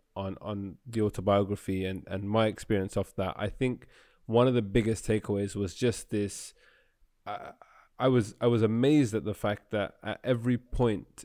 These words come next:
in Malcolm X's life, he was so sure of himself. He was so sure of himself as Detroit Red, as, um, you know, the, one of the top guys in the Nation of Islam,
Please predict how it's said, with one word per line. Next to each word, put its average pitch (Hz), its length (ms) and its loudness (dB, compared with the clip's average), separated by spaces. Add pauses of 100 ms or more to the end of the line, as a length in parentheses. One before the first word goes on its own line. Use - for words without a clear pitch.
in 107 120 -2
Malcolm 104 320 -2
X's 101 300 -8
life, 101 300 -4
he 107 60 -6
was 104 180 -4
so 113 140 0
sure 110 320 -2
of 101 80 -4
himself. 82 640 -8 (340)
He - 80 -4
was 110 140 4
so 135 160 6
sure 117 400 4
of 101 140 0
himself 104 440 -2
as 95 100 -2
Detroit 110 420 2
Red, 101 560 2
as, 98 420 -2 (420)
um, 95 600 0
you 113 120 0
know, 98 120 0
the, 98 440 2
one 110 380 -4
of 98 80 2
the 98 60 0
top - 320 -2
guys 101 280 0
in 95 60 -8
the 92 60 -4
Nation 101 280 0
of 98 120 0
Islam, 98 460 -2